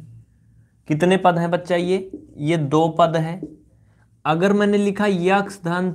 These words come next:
तीन धन पाँच, तो ये दो पद है। लेकिन ये कैसे जानते हैं, पूरी कहानी क्या है इसकी, पद वद वाली, एक पद है कि दो पद है कि तीन पद है? हाँ, ये चीज़ आप लोग बताओगे।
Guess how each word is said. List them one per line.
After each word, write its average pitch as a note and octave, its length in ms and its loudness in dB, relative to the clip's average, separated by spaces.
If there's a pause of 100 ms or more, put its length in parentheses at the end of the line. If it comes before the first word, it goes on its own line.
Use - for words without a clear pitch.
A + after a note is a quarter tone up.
तीन F#3+ 360 2
धन E3+ 380 -4
पाँच, D#3+ 460 -2 (440)
तो D#3 60 -4
ये E3 240 0
दो D#3 320 2
पद E3+ 260 0
है। E3 200 -4 (880)
लेकिन F3+ 420 0
ये A3 220 2 (220)
कैसे D#3+ 480 -2
जानते D#3+ 480 2
हैं, G#3+ 200 -2
पूरी F3 260 0
कहानी E3+ 440 2
क्या D#3+ 200 2
है C#3 120 0
इसकी, D3+ 240 -6
पद E3 260 4
वद E3 180 4
वाली, D#3 340 4
एक D3+ 140 -4
पद D3 220 2
है C#3+ 80 0
कि D3+ 100 -4
दो D3 140 -2
पद C#3+ 220 -4
है C#3 80 -4
कि C#3 100 -6
तीन C3+ 220 -2
पद B2+ 220 -2
है? A2 160 -8 (720)
हाँ, F3+ 440 0 (460)
ये D3+ 180 0
चीज़ D#3 240 0
आप C3+ 220 2
लोग D3 280 -2 (200)
बताओगे। G#2+ 520 -2